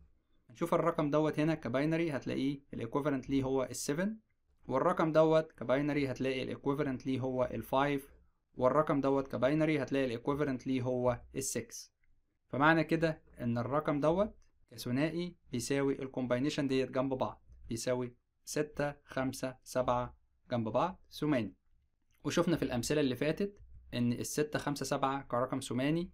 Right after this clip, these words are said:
كان بيساوي ربعمية واحد وتلاتين، نفس القصة الرقم دوت الثنائي كان بيساوي ربعمية واحد وتلاتين. وإذا عندنا رقم باينري فيه كسور وعايزين نروح للثماني،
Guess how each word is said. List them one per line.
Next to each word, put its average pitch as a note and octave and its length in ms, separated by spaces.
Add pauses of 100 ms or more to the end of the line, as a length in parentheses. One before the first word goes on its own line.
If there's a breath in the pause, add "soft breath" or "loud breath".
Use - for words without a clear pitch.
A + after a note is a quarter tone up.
(120)
كان B2 160
بيساوي C3 400
ربعمية C3 420
واحد C3 200
وتلاتين، C#3 540 (840 soft breath)
نفس C#3 220
القصة D3+ 380
الرقم C3+ 500
دوت C#3 360 (140)
الثنائي C#3 640
كان B2+ 260
بيساوي B2+ 680
ربعمية B2+ 840
واحد A#2+ 400
وتلاتين. A#2+ 600 (520)
وإذا C3+ 200
عندنا C#3 340
رقم C#3 300
باينري E3 440 (320)
فيه C3+ 200
كسور F3+ 400 (580)
وعايزين A#2+ 340
نروح D3 320 (100)
للثماني، C3+ 680